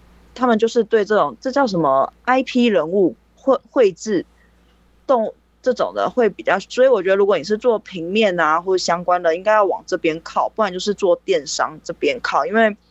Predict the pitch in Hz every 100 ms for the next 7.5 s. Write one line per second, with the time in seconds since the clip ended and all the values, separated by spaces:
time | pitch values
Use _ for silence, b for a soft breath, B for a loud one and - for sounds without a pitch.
0 | _ - 247 214 226 220 208 - 220 196
1 | - 151 170 190 165 175 139 180 185 165
2 | - 147 160 170 175 151 156 180 208 196
3 | 196 180 - - 175 135 - - - -
4 | b b b b 175 180 247 226 254 226
5 | - 170 220 165 113 - 202 165 - _
6 | _ _ _ - 175 - 262 175 180 202
7 | 175 196 233 214 180